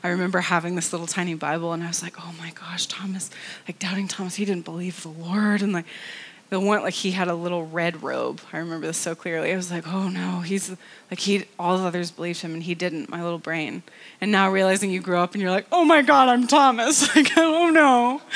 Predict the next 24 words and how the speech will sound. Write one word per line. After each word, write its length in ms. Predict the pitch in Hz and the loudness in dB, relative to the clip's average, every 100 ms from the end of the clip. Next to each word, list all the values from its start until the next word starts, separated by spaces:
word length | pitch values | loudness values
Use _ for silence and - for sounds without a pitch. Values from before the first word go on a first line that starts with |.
| - - 403 339 - - _ | -2 0 -2 -6 -10 -16 _
But 220 | 262 262 | 4 4
realizing 920 | 247 269 262 262 226 208 202 196 254 - _ _ - | 6 6 6 4 4 2 0 -6 -12 -20 _ _ -8
the 120 | 262 | -2
Lord 380 | 302 427 494 226 202 | 0 2 2 0 0
loved 340 | 214 294 - | 2 2 -2
Thomas. 720 | - - - - 214 - - - _ _ | -6 -6 -6 -6 -6 -6 -8 -12 _ _
And 140 | 233 277 | 2 2
at 100 | 294 | 2
the 120 | 262 | 0
end 260 | 220 262 | 2 2
of 120 | 277 208 | 2 -2
the 80 | |
day, 500 | 190 196 208 73 202 - _ _ _ _ _ _ _ _ _ | 0 2 2 0 -4 -8 _ _ _ _ _ _ _ _ _
Thomas 320 | - 330 392 | -2 -2 -2
touched 320 | - 214 - - | -2 -4 -4 -4
his 140 | 170 | -2
scars. 880 | - - - 208 214 208 208 - - _ _ _ _ _ _ _ _ _ _ _ _ _ _ _ _ _ _ _ _ _ | -2 -2 -4 -6 -6 -6 -6 -6 -8 _ _ _ _ _ _ _ _ _ _ _ _ _ _ _ _ _ _ _ _ _
That's 160 | 302 - | -14 -10
pretty 180 | 196 - | -10 -10
cool. 300 | - - 196 _ _ - - - - - | -10 -14 -14 _ _ -20 -20 -20 -20 -12
Like, 200 | 220 226 | -4 -4
the 120 | 226 320 | 0 2
Lord 260 | 285 226 | 2 2
still 400 | - - 175 175 | 0 0 0 -2